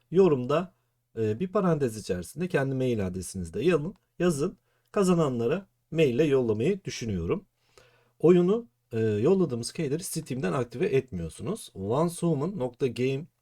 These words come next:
yukarıda gördüğünüz gibi sitesinden önce giriş yapacaksınız. Sağ aşağıda gördüğünüz gibi şuraya iki yazmışım. Download Battle Launcher P C, bir on megabaytlık bir dosya. Onu indiriyorsunuz. O da oyunun tamamını indiriyor.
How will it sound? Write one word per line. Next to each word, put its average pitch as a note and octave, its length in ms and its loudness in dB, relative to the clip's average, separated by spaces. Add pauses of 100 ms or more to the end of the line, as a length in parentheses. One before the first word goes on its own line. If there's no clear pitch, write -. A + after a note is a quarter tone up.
(200)
yukarıda A#2 340 -4
gördüğünüz G#2+ 440 -2
gibi E2+ 120 -12
sitesinden A2 720 -6 (440)
önce F3+ 260 0
giriş D3 300 -2
yapacaksınız. E2+ 760 -8 (320)
Sağ C4+ 240 -2
aşağıda C3+ 360 2
gördüğünüz C#3+ 460 2
gibi A2 380 -4
şuraya G2 360 -2
iki F3 240 -4
yazmışım. B2 540 -2 (340)
Download E3 460 2 (280)
Battle E3+ 180 2
Launcher C3 440 0
P A2+ 220 -4
C, E3 300 -6
bir F#3+ 100 -2
on E3+ 140 2
megabaytlık F#2+ 600 -4
bir A#2 100 -8 (300)
dosya. D#3 460 2
Onu A3+ 200 -2
indiriyorsunuz. A2 680 -4 (300)
O G3 120 4
da E3+ 80 6
oyunun D3+ 280 2
tamamını A#2+ 440 0
indiriyor. F2+ 540 2